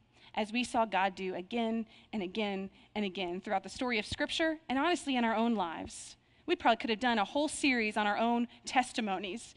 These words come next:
of how we've seen God provide in the life of this church and in our lives.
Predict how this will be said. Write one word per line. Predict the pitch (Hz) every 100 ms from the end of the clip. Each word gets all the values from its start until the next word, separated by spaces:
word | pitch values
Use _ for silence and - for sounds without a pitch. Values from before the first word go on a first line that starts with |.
| - -
of | 214
how | 208
we've | 214 294 277
seen | 262 220
God | 202 196 190
provide | 208 180 175 170 175
in | 185
the | 175
life | 202 214
of | 180
this | 196 233
church | - 190 185 - - - - - -
and | 180
in | 196
our | 175 170
lives. | - - - - -